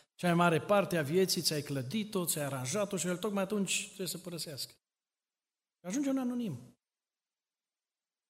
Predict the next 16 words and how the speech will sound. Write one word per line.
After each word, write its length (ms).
Nu 160
se 160
mai 140
știe 260
parcă 320
nimic 300
de 140
el. 480
Până 200
când? 460
Până 220
ziua 200
când 180
Dumnezeu 340
îl 80
întâlnește. 800